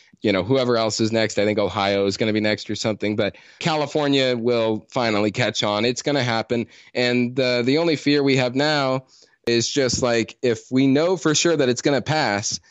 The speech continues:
then it really does matter what the language in that proposition is. So that'll be interesting to talk about later on, 'cause they haven't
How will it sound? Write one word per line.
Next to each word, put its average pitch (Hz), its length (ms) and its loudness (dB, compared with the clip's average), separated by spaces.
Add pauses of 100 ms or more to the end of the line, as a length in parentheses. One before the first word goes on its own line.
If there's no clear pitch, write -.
(140)
then 120 180 0
it 113 80 2
really 127 320 2
does 120 280 0
matter 117 300 0
what 110 200 0
the 107 80 0
language 110 440 0
in 110 160 0
that 110 160 -2
proposition 113 640 -2
is. 110 260 0
So - 80 -4
that'll 120 180 0
be 117 120 2
interesting 113 400 -4
to 98 80 -2
talk 110 260 -4
about 104 240 -4
later 110 240 0
on, 117 220 -2
'cause 98 220 -6
they 110 100 0
haven't 101 360 -4